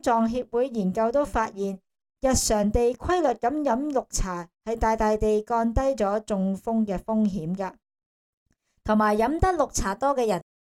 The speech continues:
都會患少咗第二型嘅糖尿病嘅風險㗎。第七樣飲綠茶嘅好處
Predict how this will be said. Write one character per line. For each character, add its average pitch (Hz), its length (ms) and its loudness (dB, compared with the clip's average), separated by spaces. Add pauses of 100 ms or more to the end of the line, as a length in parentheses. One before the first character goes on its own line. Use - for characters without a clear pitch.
(140)
都 269 160 0
會 226 160 2
患 185 280 -2
少 190 220 -2
咗 220 320 0
第 220 100 -4
二 185 500 -4
型 165 100 -8
嘅 190 140 -4
糖 170 360 -6
尿 175 100 -6
病 180 200 -6
嘅 202 80 -6
風 247 260 -4
險 208 220 -4
㗎。 202 240 -4 (600)
第 262 160 4
七 339 140 2
樣 233 440 2 (160)
飲 240 200 -2
綠 294 140 0
茶 190 220 -2
嘅 214 100 0
好 208 240 0
處 226 220 -2